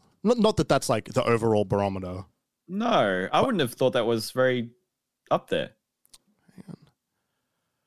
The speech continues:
Speaker 1: Can, uh, Baldur's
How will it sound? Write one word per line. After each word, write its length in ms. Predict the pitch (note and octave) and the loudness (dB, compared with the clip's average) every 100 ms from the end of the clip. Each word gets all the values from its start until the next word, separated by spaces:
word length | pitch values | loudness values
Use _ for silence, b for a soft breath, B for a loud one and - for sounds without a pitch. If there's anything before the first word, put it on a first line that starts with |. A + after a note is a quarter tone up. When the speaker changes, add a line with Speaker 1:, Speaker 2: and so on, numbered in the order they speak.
| _ _ _ _ F#3+ F3 | _ _ _ _ -14 -12
Speaker 1:
Can, 0 | F#3 C#3+ C#3 C#3 D3 C#3+ | -10 -8 -8 -8 -10 -10
uh, 40 | G3+ | -10
Baldur's 1120 | F#3+ E3+ D3+ D3 D3+ D#3 D3+ D3+ C#3+ - | -8 -8 -8 -8 -10 -10 -12 -10 -10 -12